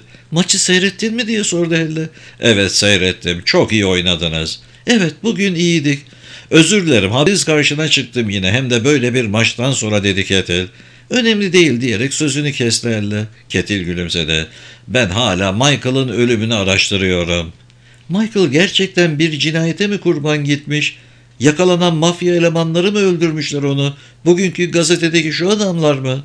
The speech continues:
"Daha bilmiyoruz. En azından itiraf etmediler. Birbirlerini koruyorlar. Ben de Michael'ın öldürülmeden önceki son saatlerinde neler yaptığını ortaya çıkarmaya çalışıyorum." "Anladım.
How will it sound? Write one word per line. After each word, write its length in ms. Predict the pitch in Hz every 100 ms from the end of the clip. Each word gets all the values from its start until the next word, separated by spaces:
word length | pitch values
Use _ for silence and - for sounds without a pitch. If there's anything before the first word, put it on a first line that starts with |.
| - - - - - - - - -
"Daha 300 | 104 98 90
bilmiyoruz. 600 | 98 90 82 80 78 - 82
En 140 | 156
azından 440 | 139 120 123 127
itiraf 560 | 110 110 110 101 98 92
etmediler. 640 | 104 - 90 82 80 80 76 -
Birbirlerini 760 | 147 185 147 135 131 127 120 123
koruyorlar. 800 | 98 85 92 85 82 80 78 - - - -
Ben 260 | 143 185
de 100 | 180
Michael'ın 560 | 156 170 175 85 87 107
öldürülmeden 760 | 123 120 139 170 110 82 90
önceki 420 | 90 85 95 101
son 260 | 95 156 170
saatlerinde 720 | 151 156 151 147 143 147 147
neler 300 | 143 143 151
yaptığını 580 | 127 135 135 139 135 131
ortaya 420 | 120 117 101 110
çıkarmaya 540 | - 95 107 95 98 107
çalışıyorum." 800 | 95 92 87 90 82 80 82 76 - - _ - - -
"Anladım. 520 | - 226 226 233 180